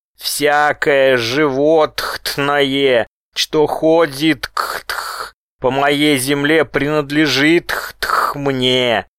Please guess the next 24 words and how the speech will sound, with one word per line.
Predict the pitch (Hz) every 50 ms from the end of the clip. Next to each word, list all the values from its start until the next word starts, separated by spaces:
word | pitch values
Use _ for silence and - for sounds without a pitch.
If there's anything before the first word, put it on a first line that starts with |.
| _ _ _ _ _ _
Но | - 110
я | 107 113 120 123
не | 127 139 147 139
животное», — | 135 170 202 214 190 160 160 190 202 - 233 233 220 202
возразил | 190 165 180 180 180 175 175 202 160 156
Эйхгорн, — | 160 151 147 156 160 143 117 107
«я | 104 104 117 127
человек». | - - 165 165 175 185 170 135 123 139 175 190 - - - _ _ _ _ _ _ _ _ _ _ _
«Человек, | - - 156 143 135 131 131 135 127 147 190 226 240 - - - - - - - -
кх, | - - - - - - - - - _ _ _ _ _ _ _ -
это | 135 147 147 185 185 180
тоже | - - 156 156 175 214 214 180 190 202 196 143 127 113 - -
животное». | - - - 147 160 160 160 180 202 202 196 180 - _ - - - - - - - - - - - - - - - 139 135 131 131 131 127 123 120 113 107 98 92 - _ _ _ _ _ _ _ _
Эйхгорн | - 120 143 156 151 160 170 170 175 151 139
посмотрел | - - 131 - - 120 120 110 104 - 113 113 120 127 127
с | - - -
новым | 120 110 107 110 110 113
взглядом. | 110 110 113 117 107 104 98 90 92 90 90 - _ _ _ _ _
Угораздило | _ 127 123 123 127 131 135 135 143 147 156 160 160 139 135 127 143 143 135 131 123
же | 117 110 120 120
его | 123 131 135 143 147 143
наткнуться | 131 127 123 123 - - - 147 143 147 156 147 - - - 120
на | 113 117 110
чудовище, | - - 113 104 104 117 131 156 170 180 165 151 135 - - - - 135 117 101 -